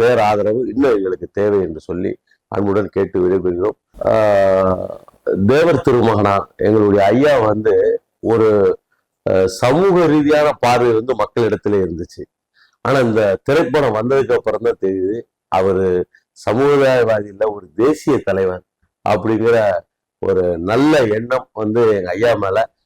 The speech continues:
இந்த இளைய தலைமுறைக்கு, அஹ், கொண்டு வந்திருக்காங்க. இது எங்களுக்கு ரொம்ப பெருமை கொள்றோம். எங்க ஐயாவை தேசிய தலைவராக, அஹ், பார்க்க தொடங்கிட்டாங்க மக்கள், அனைத்து மக்களும்,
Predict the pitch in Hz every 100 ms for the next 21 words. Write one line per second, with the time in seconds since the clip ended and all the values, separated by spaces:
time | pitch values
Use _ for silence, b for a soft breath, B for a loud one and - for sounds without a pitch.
0 | _ 120 135 110 98 139 190 170 135 127
1 | 113 110 95 - 127 98 82 _ b -
2 | - - 90 87 120 120 113 92 90 90
3 | 85 92 _ - 107 107 101 98 92 98
4 | 117 156 - 127 147 151 101 92 87 -
5 | _ _ _ _ 98 101 104 139 143 135
6 | 107 92 160 160 160 135 110 - 117 113
7 | 110 113 139 123 107 _ _ _ - 98
8 | - 123 139 - - 117 131 123 104 92
9 | 87 - - 92 107 - 147 113 98 123
10 | 156 - 135 120 131 147 156